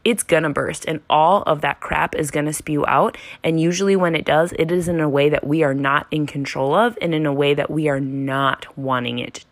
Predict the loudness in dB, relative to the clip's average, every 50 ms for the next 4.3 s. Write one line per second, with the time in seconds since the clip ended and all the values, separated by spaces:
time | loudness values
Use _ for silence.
0 | _ -12 -6 -4 -2 -2 -4 -6 _ _ _ _ _ _ _ _ _ _ _ _
1 | _ _ _ _ _ _ _ _ _ _ _ _ -20 -20 -18 -16 -16 -14 -14 -16
2 | -16 -16 -10 -2 2 4 4 6 6 4 2 2 4 2 2 2 4 2 2 0
3 | 2 2 2 4 4 4 4 4 2 0 0 0 0 2 2 0 0 -2 -2 -2
4 | -2 -2 -2 -4 -4 -6